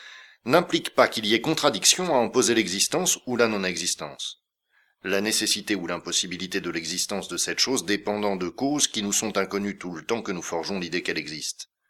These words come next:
Par suite, si cette nécessité ou cette impossibilité, qui dépend de causes extérieures, nous était connue,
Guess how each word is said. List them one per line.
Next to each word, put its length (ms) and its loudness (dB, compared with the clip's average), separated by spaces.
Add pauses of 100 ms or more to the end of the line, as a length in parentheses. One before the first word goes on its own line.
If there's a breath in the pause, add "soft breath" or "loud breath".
(500)
Par 160 4
suite, 280 0 (500 loud breath)
si 160 0
cette 260 6
nécessité 540 4
ou 100 0
cette 200 2
impossibilité, 840 0 (340 loud breath)
qui 140 -4
dépend 280 6
de 100 6
causes 360 4
extérieures, 640 6
nous 200 0
était 200 2
connue, 400 0